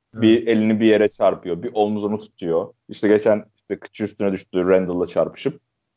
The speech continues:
Speaker 2: Biraz şey
Speaker 1: Ben
Speaker 2: adapte bir
Speaker 1: playoff'lara
Speaker 2: Davis. "Ah ayağım acıdı." falan bir adamı ya böyle
Speaker 1: Aynen.
Speaker 2: biraz. O da var. O camlık var biraz.
Speaker 1: Dengesiz ya. Camlık dışında dengesiz bir de yani. O sonradan uzamış ya.
Speaker 2: Evet.
Speaker 1: Hani sonra kesin onun etkisi var. Yani gerçekten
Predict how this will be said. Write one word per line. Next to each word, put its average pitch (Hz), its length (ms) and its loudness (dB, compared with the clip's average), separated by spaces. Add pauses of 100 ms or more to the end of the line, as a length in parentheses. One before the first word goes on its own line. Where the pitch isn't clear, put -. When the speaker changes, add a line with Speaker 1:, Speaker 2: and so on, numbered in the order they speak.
(680)
Speaker 2:
Biraz 165 280 0
şey 185 160 4
Speaker 1:
Ben 202 60 8
Speaker 2:
adapte 196 180 4
bir 180 140 2
Speaker 1:
playoff'lara 156 280 -4
Speaker 2:
Davis. 139 300 -4
"Ah 185 220 2
ayağım 170 480 0
acıdı." 135 320 -14
falan 143 500 -8
bir 151 60 -6
adamı 139 300 -6
ya 131 180 0
böyle 123 120 0
Speaker 1:
Aynen. 123 200 -6
Speaker 2:
biraz. 113 220 -14
O 123 180 -10
da 123 140 -8
var. 110 160 -10 (120)
O 123 100 -12
camlık 131 460 -4
var 127 220 -4
biraz. 113 200 -6
Speaker 1:
Dengesiz - 640 -12
ya. 104 320 -4
Camlık 123 460 0
dışında 180 240 -2
dengesiz 120 520 -2
bir 127 80 -6
de 98 60 2
yani. 92 200 -2
O 107 320 0 (100)
sonradan 131 460 2
uzamış 143 420 0
ya. 87 200 0 (440)
Speaker 2:
Evet. 123 200 -2
Speaker 1:
Hani 92 280 -2
sonra 117 300 2 (260)
kesin 120 260 -2
onun 165 180 0
etkisi 117 360 -6
var. 98 220 -4
Yani 98 180 0
gerçekten 147 560 -2